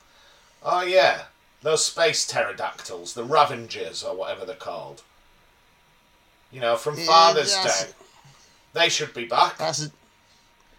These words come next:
Speaker 2: that's a different thing. They, they, they deal purely with, with temporal matters.
Speaker 1: Yeah, yeah,
Speaker 2: This is
Speaker 1: yeah,
Speaker 2: a,
Speaker 1: yeah,
Speaker 2: this
Speaker 1: yeah,
Speaker 2: is
Speaker 1: yeah,
Speaker 2: a,
Speaker 1: yeah,
Speaker 2: a space
Speaker 1: yeah.
Speaker 2: thing.
Speaker 1: Yeah. A rose by any other name smells as sweet,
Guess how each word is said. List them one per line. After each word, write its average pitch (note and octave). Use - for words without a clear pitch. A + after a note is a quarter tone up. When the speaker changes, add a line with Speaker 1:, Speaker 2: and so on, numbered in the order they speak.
Speaker 2:
that's D#3
a D3
different B2+
thing. A2+
They, D3+
they, D3+
they D3+
deal D3+
purely C#3
with, B2+
with B2
temporal B2
matters. A2+
Speaker 1:
Yeah, A#2+
yeah, A#2+
Speaker 2:
This B2+
is B2
Speaker 1:
yeah, B2+
Speaker 2:
a, -
Speaker 1:
yeah, -
Speaker 2:
this C3+
Speaker 1:
yeah, C3
Speaker 2:
is A#2+
Speaker 1:
yeah, C3+
Speaker 2:
a, C3
Speaker 1:
yeah, B2+
Speaker 2:
a A#2+
space -
Speaker 1:
yeah. G#2
Speaker 2:
thing. F#2+
Speaker 1:
Yeah. F#2+
A A#2
rose E3
by C3
any C#3+
other C#3
name B2
smells A#2+
as A#2
sweet, -